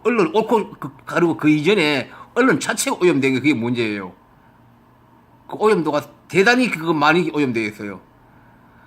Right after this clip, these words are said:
그래서 유시민 씨 같은 사람이 알릴레오를 통해서 제도권 언론의 오염, 오염을 다루고 있는데, 저는요, 뭐, 알릴레오 그게 나오기 전부터 언론의,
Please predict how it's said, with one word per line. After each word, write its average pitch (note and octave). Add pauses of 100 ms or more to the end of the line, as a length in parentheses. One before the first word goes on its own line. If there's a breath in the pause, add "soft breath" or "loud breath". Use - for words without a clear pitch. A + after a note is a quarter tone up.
(400 soft breath)
그래서 A3
유시민 G3
씨 F#3+
같은 E3
사람이 C#3+
알릴레오를 F#3+
통해서 D3+
제도권 F3
언론의 C#3+
오염, D#3+
오염을 C#3+
다루고 C3+
있는데, B2 (380 soft breath)
저는요, F3+ (1200 soft breath)
뭐, C#3
알릴레오 F#3
그게 C#3+
나오기 E3
전부터 F3
언론의, D#3